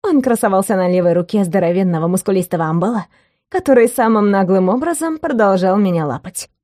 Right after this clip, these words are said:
Отпускать, судя по всему, вовсе не собирался. Татуировка была не одна, и я вполне закономерно залипла на искусном переплетении,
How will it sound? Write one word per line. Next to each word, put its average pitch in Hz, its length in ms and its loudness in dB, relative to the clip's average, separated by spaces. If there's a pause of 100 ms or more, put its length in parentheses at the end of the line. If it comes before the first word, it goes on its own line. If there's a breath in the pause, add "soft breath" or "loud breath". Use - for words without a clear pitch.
(340)
Отпускать, 220 640 -4
судя 294 240 0
по 180 100 -4
всему, 185 400 -2
вовсе 196 460 0
не 254 120 2
собирался. 143 600 -6 (420)
Татуировка 247 640 0
была 196 540 0
не 220 180 4
одна, 190 400 -2 (260)
и 392 60 -2
я 247 180 4
вполне 226 360 2
закономерно 214 680 0
залипла 226 460 0
на 196 200 2
искусном 214 580 0
переплетении, 185 840 -2